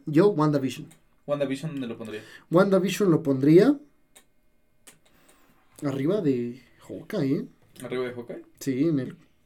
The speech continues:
Speaker 1: cuarto, perdón, en el sexto, séptimo, la neta. Lo pondría arriba de Shang-Chi, de Eternal, de Thor, de, de varios. Lo pondría solo abajo de lo que son los... ¿cuáles son los cinco indiscutibles? Creo que son No Way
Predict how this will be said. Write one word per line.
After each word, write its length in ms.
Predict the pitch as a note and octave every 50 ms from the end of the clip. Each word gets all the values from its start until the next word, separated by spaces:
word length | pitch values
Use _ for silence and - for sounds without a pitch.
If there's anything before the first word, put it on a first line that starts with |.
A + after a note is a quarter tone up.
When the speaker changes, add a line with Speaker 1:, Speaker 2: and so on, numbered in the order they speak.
| _ _ _
Speaker 1:
cuarto, 500 | _ - - - E3 - - E3 C#3+ - - _ _ _ _ _ _ - D3 C#3
perdón, 320 | D3 C#3 C#3 D3 C#3+ C#3
en 60 | C3+
el 80 | A#2+ -
sexto, 400 | - - C#3 C#3 - - - C#3
séptimo, 440 | - D3+ D#3 D#3+ - A3+ G#3 E3 C#3
la 120 | - D#2+
neta. 380 | G2 A#2 C#3+ - - F#3+ D#3+ - _ _ _ - - - - - _ _
Lo 160 | D3 D3+ D3
pondría 320 | D3 C#3+ C#3 D3+ F3+ F#3
arriba 220 | F3 E3 F3+ F#3 E3
de 100 | C#3+ C3+
Shang-Chi, 440 | - D3+ C#3+ C3+ - - F#3 G3+ G#3
de 100 | D3 C3+
Eternal, 320 | - D3 D#3+ E3 E3+ D3
de 80 | C3 B2
Thor, 300 | - - D3 E3+ D#3+ C#3
de, 300 | - - - - A2+ - - -
de 120 | C#3+ C#3+
varios. 500 | C3 A#2 C#3+ F#3 A3+ G#3 - - - - _ - - - - - - - _
Lo 120 | - D3+ C#3+
pondría 320 | D3+ D3+ D3+ D#3 F3+ G3+ F#3+
solo 200 | G#3 G#3 G#3 G3+
abajo 380 | F#3 F#3+ F#3+ F#3 - G#3+ A3+
de 80 | G3 D#3+
lo 120 | C#3 C3
que 100 | C3+ - C3+
son 220 | - D#3+ D#3+ E3
los... 400 | D#3+ D#3 C#3+ C#3 - - - - - _ _ _ _ _ _
¿cuáles 220 | - F3 F3+ F3+ F3
son 100 | F3+ F3
los 140 | E3+ D#3+ E3
cinco 240 | F3+ E3 D#3+ E3+
indiscutibles? 800 | E3 C#3+ C3+ C3 - C#3+ C#3 - D3 C3 B2 A#2+ - - - _ _ _ _ _ - _ _ _ _ _ _ _ _ _ _ _ _
Creo 160 | - D#3 D3+
que 100 | - E3+
son 280 | E3 D#3+ D#3+ D#3 D3+ D3
No 80 | D#3+ E3
Way 180 | E3 E3 D#3+